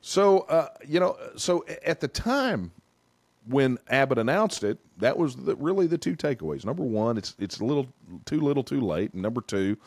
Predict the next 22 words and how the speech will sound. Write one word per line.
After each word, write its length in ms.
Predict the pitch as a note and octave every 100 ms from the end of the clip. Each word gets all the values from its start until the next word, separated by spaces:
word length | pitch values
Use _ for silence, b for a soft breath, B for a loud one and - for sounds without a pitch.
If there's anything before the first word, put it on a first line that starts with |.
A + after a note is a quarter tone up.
| B B B B B B
I 100 | A2
guess 240 | G#2 B2+
better 280 | F#2 B2+ C#3+
late 240 | A#2+ C#3 -
than 180 | D3
never 340 | G#2+ G2 C3 B2+
if 120 | -
you're 100 | F#2+
gonna 220 | G#2 G2 -
take 260 | A#2+ A2
policy 600 | - G#2+ A#2+ A2+ A#2 A#2
advice 440 | G#2 G#2 G2 G#2+ -
and 100 | G#2+
suggestions 520 | G#2 F2 G#2 - G#2
from 160 | - F#2+
the 60 |
T 240 | - G2 G2
N 100 | F#2+
M. 220 | F2 A#2+ B B B B -
We'll 160 | G#2
take 400 | B2 A#2 A#2+ G#2
it, 180 | A2 -